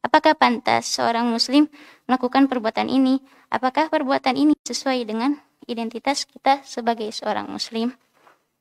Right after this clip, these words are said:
Nah, mungkin intinya ini ya tadi. Eh, sega-,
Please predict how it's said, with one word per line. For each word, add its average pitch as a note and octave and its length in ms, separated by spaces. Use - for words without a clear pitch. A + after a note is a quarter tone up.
Nah, - 160
mungkin C#4+ 320
intinya C4 560
ini A#3+ 320
ya - 20
tadi. A3+ 320
Eh, G#3+ 400
sega-, A3 480